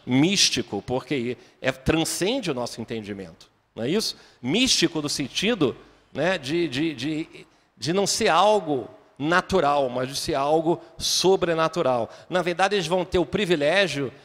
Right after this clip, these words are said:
de enxergar Yeshua de uma outra dimensão. Eles vão chegar a Yeshua numa dimensão além da terra, eles vão enxergar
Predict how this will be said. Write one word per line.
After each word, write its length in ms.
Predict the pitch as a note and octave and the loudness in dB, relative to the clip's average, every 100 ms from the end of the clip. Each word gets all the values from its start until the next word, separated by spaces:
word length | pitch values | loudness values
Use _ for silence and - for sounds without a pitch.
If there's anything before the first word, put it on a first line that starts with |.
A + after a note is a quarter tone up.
| - - | -20 -6
de 200 | C3 F#3 | -2 0
enxergar 500 | F3 F3+ C3+ C3 C3+ | 0 -2 -2 -2 -2
Yeshua 520 | C3 - - G#3+ E3+ | -2 -2 -2 0 2
de 60 | |
uma 140 | F3+ F#3+ | 2 4
outra 340 | F#3 A3+ G#3 | 6 6 2
dimensão. 640 | F#3 A3 A3 - F3+ E3+ - - - - | -6 -6 -6 0 0 0 -4 -14 -16 -8
Eles 140 | C#3+ | -4
vão 140 | G3+ | -2
chegar 300 | F#3 E3 C#3+ | -2 0 0
a 20 | C3+ | 0
Yeshua 600 | B2 - - A3+ F#3 A#2+ - - | -2 -4 -2 2 2 2 -6 -2
numa 160 | F3 | 2
dimensão 640 | E3+ F#3+ F#3 D#3+ - G3 G#3 | 2 2 2 0 2 2 4
além 540 | G3 G#3 G3 A3 C4+ | 2 4 4 4 4
da 120 | C4+ C4 | 4 2
terra, 520 | A#3 G3+ G#3 E3 D3 | 2 2 2 2 0
eles 160 | D#3 | -2
vão 120 | D#3 F3+ | -2 -2
enxergar 680 | - E3 C3+ C3+ C#3 - | 0 0 0 -2 -2 -6